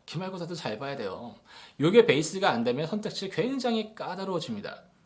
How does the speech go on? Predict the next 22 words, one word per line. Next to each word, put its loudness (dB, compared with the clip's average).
이게 2
가장 0
베스트, -8
가장 -4
먼저 -2
준비해야 0
될 -2
것이고 -2
그 8
외에 6
서류에 4
대한 4
것도 -2
당연히 -2
준비를 -4
해야 -2
되겠죠. -12
그런데 4
서류를 -2
준비를 0
할 0
때 0